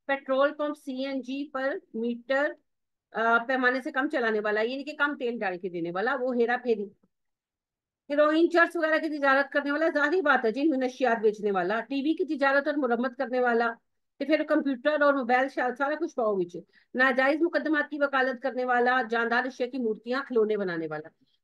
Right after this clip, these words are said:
जानदार अशिया सारी नहीं आ जाएंगी इसके अंदर, इंसानों वगैरह की आएंगी, बाकी जानवरों के मुजस्मे, खिलौने इसमें नहीं आएंगे। अच्छा, अब बात ये है, इन्होंने कहा क्या है? इन्होंने ये कहा है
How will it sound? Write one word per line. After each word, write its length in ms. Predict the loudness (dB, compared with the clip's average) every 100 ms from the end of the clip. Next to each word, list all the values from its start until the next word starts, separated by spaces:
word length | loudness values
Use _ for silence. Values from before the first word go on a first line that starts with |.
| _
जानदार 360 | 4 6 4 2
अशिया 280 | 0 -4
सारी 300 | -2 -2 0
नहीं 120 | -2 0
आ 120 | 0
जाएंगी 320 | 0 -4 -6
इसके 200 | -8 -4
अंदर, 200 | -2 -2
इंसानों 720 | -2 -4 0 0 0 -4 -4
वगैरह 240 | -4 -2 -4
की 240 | -6 -6
आएंगी, 520 | -4 -4 -6 -6 -10 -14 _ _ _
बाकी 280 | 2 2 -2
जानवरों 460 | 2 2 2 0
के 120 | 2 0
मुजस्मे, 440 | -2 -6 -2 -4
खिलौने 380 | -2 -2 0 0
इसमें 240 | 0 -4
नहीं 200 | -4 -4
आएंगे। 240 | -6 -12 -16 _ _ _ _ -4
अच्छा, 180 | 2
अब 140 | 2 4
बात 300 | 6 6 4
ये 160 | -2 -2
है, 80 |
इन्होंने 260 | 0 0 0
कहा 240 | 0 0
क्या 200 | 0 0
है? 160 | -2 -4
इन्होंने 300 | -4 -4 -4
ये 140 | -4
कहा 300 | -2 0 0
है 340 | -2 -2 -4